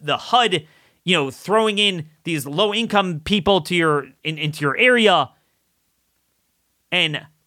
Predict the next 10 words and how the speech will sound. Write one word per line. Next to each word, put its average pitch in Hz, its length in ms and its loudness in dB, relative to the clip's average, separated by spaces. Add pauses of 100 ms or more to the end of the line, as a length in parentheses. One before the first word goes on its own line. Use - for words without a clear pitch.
(100)
the 139 160 2
Islamic 185 640 4
stuff 160 340 2
and 160 120 -8
the 151 60 -4
open 165 300 0
borders 208 560 4
and 165 140 -6 (300)
the 165 80 -6
crime, 226 720 4